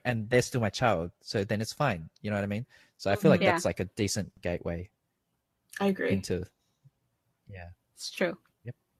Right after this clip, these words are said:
Speaker 1: <laughs>
Speaker 3: <laughs>
Speaker 1: Uh, no, because the thing is, I know, like, there are people out there that who have had bad experiences coming out, so I don't wanna make it sound
Speaker 3: Mm-hmm.
Speaker 1: like coming out is gonna change, <laughs> you know, the,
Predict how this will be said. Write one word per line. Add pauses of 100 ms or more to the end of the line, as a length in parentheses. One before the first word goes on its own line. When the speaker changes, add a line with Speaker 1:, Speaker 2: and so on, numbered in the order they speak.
(120)
Speaker 1:
<laughs> (520)
Speaker 3:
<laughs>
Speaker 1:
Uh, (340)
no,
because
the
thing
is,
I
know,
like,
there
are
people
out
there
that
who
have
had
bad
experiences
coming
out,
so
I
don't
wanna
make
it
sound
Speaker 3:
Mm-hmm.
Speaker 1:
like
coming
out
is
gonna
change, (280)
<laughs>
you
know,
the,